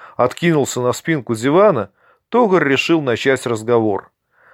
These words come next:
Во-первых, ради этого разговора он и пришел. Во-вторых, Колян, уже изрядно охмелевший, сейчас, если позволить ему задремать, уснет глубоким сном и долгим, и не поговоришь. «Ну вот, Колян,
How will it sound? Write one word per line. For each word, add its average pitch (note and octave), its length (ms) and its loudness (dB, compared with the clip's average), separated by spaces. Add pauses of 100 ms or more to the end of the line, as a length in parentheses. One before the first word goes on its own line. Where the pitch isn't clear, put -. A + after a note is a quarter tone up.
(160)
Во-первых, C#3 640 0
ради C3+ 320 0
этого D3 360 0
разговора C3 600 0
он C#3+ 280 -2
и C3+ 40 -4
пришел. A#2 600 -2 (500)
Во-вторых, C3+ 680 0
Колян, D3+ 480 2 (300)
уже C3 300 0
изрядно B2+ 500 2
охмелевший, C#3 760 -2 (220)
сейчас, G3 580 0
если C#3+ 320 -2
позволить C#3 680 0
ему C#3+ 240 -4
задремать, D#3+ 640 0 (240)
уснет E3+ 440 2
глубоким C#3+ 640 2
сном G#3 520 0 (180)
и A3 120 -2
долгим, B2+ 600 2 (220)
и A#3+ 140 -2
не F#3+ 80 2
поговоришь. B2 880 0 (1080)
«Ну F3 160 4
вот, A#3 240 4
Колян, C#3 440 0